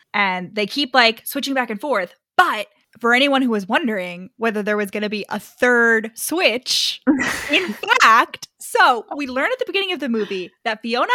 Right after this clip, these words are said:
Speaker 1: has to be back at the convent December twenty-sixth because she has a disciplinary he-, hearing then, like, with the committee to see whether they're gonna extend her sentence, put her in jail, or, like, let her go.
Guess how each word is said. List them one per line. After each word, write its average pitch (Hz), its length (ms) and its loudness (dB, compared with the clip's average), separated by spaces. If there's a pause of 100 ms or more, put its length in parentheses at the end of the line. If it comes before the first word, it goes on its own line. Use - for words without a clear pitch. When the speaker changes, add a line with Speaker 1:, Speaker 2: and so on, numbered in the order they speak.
Speaker 1:
has 381 180 -2
to 294 80 -8
be 240 100 -2
back 208 400 2
at 254 140 -4
the 277 60 -8
convent 190 680 -6 (240)
December 254 400 -4
twenty-sixth - 720 -10
because 185 340 -12
she 269 300 -4
has 220 400 -2
a 190 40 -10
disciplinary 170 800 -10
he-, - 280 -20 (140)
hearing 202 500 -6
then, 147 360 -8
like, 165 200 -10
with 196 120 -8
the 226 80 -2
committee 196 600 -4 (160)
to 220 100 -12
see 233 220 -6
whether 214 240 0
they're 202 100 -6
gonna 196 160 -8
extend 240 400 0
her 233 140 -4
sentence, 220 520 -6 (100)
put 208 120 -8
her 165 80 -8
in 165 100 -12
jail, 214 440 0
or, 185 100 -8
like, 165 300 -10
let 185 180 -10
her 165 100 -10
go. 160 200 -12